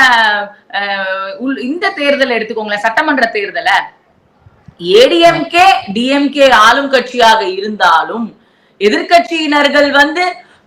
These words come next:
அஹ், ஒரு ரெண்டு மூணு பர்சன்ட் வாக்கு சதவிகிதத்துல தான் அவங்க வந்து ஜெயிச்சிருக்காங்க அப்படின்னு பர்சன்டேஜை பத்தி தான் பேசுறோம். So, எல்லாமே, எல்லாருமே நம்ம வந்து ப-, உள்ளாட்சி தேர்தல்லையும் அப்படிதான் பேசணும். So,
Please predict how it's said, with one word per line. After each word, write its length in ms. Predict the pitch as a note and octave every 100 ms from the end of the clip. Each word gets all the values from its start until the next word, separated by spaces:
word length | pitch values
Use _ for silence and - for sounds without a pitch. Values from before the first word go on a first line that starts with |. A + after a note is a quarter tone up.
| _ E3+
அஹ், 340 | F#3 E3 D#3+
ஒரு 300 | E3+ F#3 F#3
ரெண்டு 280 | F#3 A3+ D#4+
மூணு 220 | F4 E4
பர்சன்ட் 480 | D4+ C#4 C#4 F4+ E4+
வாக்கு 360 | A#3+ B3+ - D4
சதவிகிதத்துல 760 | D4 C#4+ D4 D4 C#4+ C#4+ D4
தான் 240 | D4+ F#4 F4
அவங்க 200 | D4+ C#4
வந்து 200 | C4 C4+
ஜெயிச்சிருக்காங்க 720 | A3 A3+ A#3+ G#3 A3 F#3+ E3+ G#3 F3
அப்படின்னு 280 | A#3+ D4 A#3+
பர்சன்டேஜை 540 | G#3+ A#3+ C4 A#3+ G#3+
பத்தி 240 | G#3 F#3+
தான் 220 | F#3+ C4 -
பேசுறோம். 440 | E3 D#3+ D#3 A#3+ - - _ _
So, 140 | B3
எல்லாமே, 540 | F#3+ F3+ G#3 C#4 E4+ G4 E4
எல்லாருமே 500 | A3 A#3 D4+ F4 G4 G4+
நம்ம 220 | D#4+ D4
வந்து 340 | C#4 C#4 D4+ D4 - -
ப-, 260 | B3 A#3
உள்ளாட்சி 440 | A3+ C4 D4 D4+ C4+
தேர்தல்லையும் 540 | A#3+ A#3 A#3+ B3+ D#4+ -
அப்படிதான் 360 | A3 A3+ A#3
பேசணும். 480 | G3 F#3+ _ E3 G3+ - _
So, 180 | -